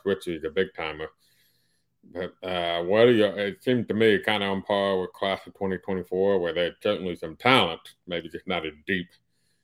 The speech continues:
as some previous years. The, the class of twenty-six looks freaking loaded upon loaded. Uh, but maybe the class of twenty-five a little bit, uh, maybe lacking in numbers based on early offers.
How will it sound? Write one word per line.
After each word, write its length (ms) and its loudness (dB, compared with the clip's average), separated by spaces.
as 160 -14
some 160 -6
previous 600 -2
years. 300 -4
The, 500 -6
the 80 -18
class 440 2
of 80 -4
twenty-six 720 0
looks 320 -10
freaking 540 -4
loaded 420 0
upon 460 -8
loaded. 460 -2
Uh, 420 -6
but 140 -4
maybe 240 -2
the 220 -2
class 320 0
of 80 -20
twenty-five 720 -4
a 40 -2
little 160 -2
bit, 240 -4
uh, 300 -14
maybe 240 -8
lacking 420 0
in 180 0
numbers 460 4
based 260 4
on 320 -2
early 300 4
offers. 560 -2